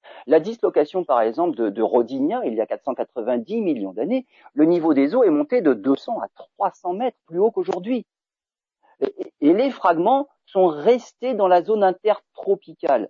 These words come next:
avec des températures élevées et de fortes pluies. Euh, les roches continentales se sont fracturées, elles ont consommé un peu de, de, de, du C O deux dans l'atmosphère.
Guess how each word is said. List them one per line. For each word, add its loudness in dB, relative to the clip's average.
avec 2
des -2
températures -2
élevées 0
et -4
de -2
fortes -2
pluies. -20
Euh, 4
les 4
roches 2
continentales 0
se -14
sont -8
fracturées, -4
elles 0
ont -8
consommé -10
un -2
peu -14
de, -4
de, -10
de, -14
du -18
C -4
O 0
deux -2
dans 0
l'atmosphère. -4